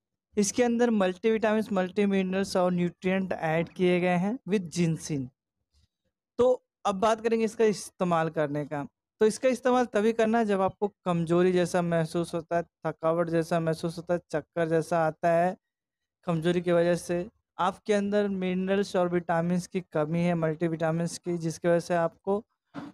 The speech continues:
वो एनर्जी नहीं मिल पाती जो आपको रिक्वायरमेंट रहती है।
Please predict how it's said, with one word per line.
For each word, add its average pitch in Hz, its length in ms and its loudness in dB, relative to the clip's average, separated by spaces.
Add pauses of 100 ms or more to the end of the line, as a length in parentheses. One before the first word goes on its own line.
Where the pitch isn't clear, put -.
(340)
वो 185 220 2
एनर्जी 190 560 0
नहीं 175 240 2
मिल 190 200 2
पाती 185 320 0
जो 175 140 0
आपको 165 280 0
रिक्वायरमेंट 147 680 -2
रहती 139 320 -8
है। 135 160 -12